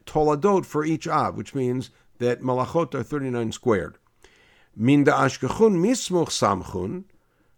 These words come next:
Hadla Ashkechun Mismuch Avdunai Mishum Makeh Patish. Which means that the ones that they were able to find,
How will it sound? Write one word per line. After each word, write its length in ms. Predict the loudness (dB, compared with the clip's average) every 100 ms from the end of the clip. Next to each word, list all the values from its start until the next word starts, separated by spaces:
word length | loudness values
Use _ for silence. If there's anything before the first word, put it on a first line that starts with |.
| -4
Hadla 480 | 0 2 4 4 4
Ashkechun 440 | 2 -2 2 2 2
Mismuch 440 | 0 0 -2 -2
Avdunai 760 | -2 -4 -2 0 2 2 2 2
Mishum 360 | -2 0 -2
Makeh 400 | 0 -2 -4 -4
Patish. 500 | -4 -6 -6 -8 -12 -20 _ _ _ _ _ _ _
Which 200 | -16 -2
means 420 | 4 4 4 0 0
that 380 | 0 0 -2 -10
the 140 | -4
ones 380 | 0 4 4 4
that 100 | -2
they 140 | 0 0
were 140 | 2
able 220 | 0 0
to 100 | -2
find, 760 | -4 -2 0 0 -2 -4 -8